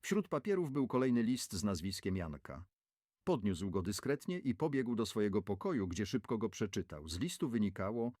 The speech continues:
że Janek pożyczył pieniądze od ojca Heleny kilka miesięcy wcześniej i obiecał oddać wszystko po ślubie. Treść listu sprawiła, że serce zaczęło mu bić szybciej. Po co Jankowi te pieniądze?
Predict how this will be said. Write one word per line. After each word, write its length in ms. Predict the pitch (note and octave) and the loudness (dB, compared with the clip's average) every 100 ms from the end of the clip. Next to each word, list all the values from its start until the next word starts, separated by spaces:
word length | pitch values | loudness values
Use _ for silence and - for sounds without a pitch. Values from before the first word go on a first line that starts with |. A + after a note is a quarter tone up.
| _ _ _ | _ _ _
że 160 | - G2+ | 0 2
Janek 320 | G#2+ F3 D3+ | 2 0 -4
pożyczył 480 | - A#2 C3 F3 D3 | -2 0 0 0 0
pieniądze 460 | B2 A2 C#3 C3+ B2 | 2 2 2 0 0
od 120 | G#2 | 2
ojca 280 | B2+ B2 A#2 | 0 0 0
Heleny 380 | B2+ A#2+ B2 | 2 4 4
kilka 260 | G#2+ B2 A#2+ | 4 0 2
miesięcy 400 | A2 G#2+ A2 A2+ | 0 2 -2 -2
wcześniej 560 | - F2 - G2 G#2+ A2+ _ _ - | -4 -4 -4 -4 -2 -4 _ _ 0
i 120 | C3 | 2
obiecał 500 | A#2+ E3+ G#3 B2+ A2 | 4 4 2 0 2
oddać 400 | C3+ B2 A2 A#2 | 2 2 0 -2
wszystko 400 | - D#3 - - | -4 -6 -4 -6
po 140 | B2 D3 | -4 -4
ślubie. 480 | - D3+ D2+ C#2 - _ _ _ _ _ | -2 -2 -2 -8 -14 _ _ _ _ _
Treść 380 | - B2+ A#2+ - | 2 2 2 -2
listu 340 | G2 B2+ - | -2 -2 -2
sprawiła, 520 | - - G#2+ F2 F2+ F2+ | -4 0 0 0 -2 -2
że 140 | G2+ | -2
serce 500 | - F#2 E2 - F#2+ G2 _ - | -2 -4 -4 -4 -4 -6 _ -6
zaczęło 520 | D#2+ G#2 D3 D3+ B2 | -4 0 2 4 4
mu 140 | G#2 | 4
bić 200 | F2 F#2+ | 0 -4
szybciej. 580 | - F#2+ - - C#2 D#2 _ - | -4 -4 -4 -8 -10 -10 _ -4
Po 140 | G#3 | -2
co 160 | A3 D3+ | 0 2
Jankowi 500 | G#2 F#2+ - E2+ D#2+ | 2 0 -2 -8 -6
te 120 | F#2 | -6
pieniądze? 640 | F#2+ F2+ D2+ C#2+ C#2 D2 | -4 -4 -4 -8 -10 -14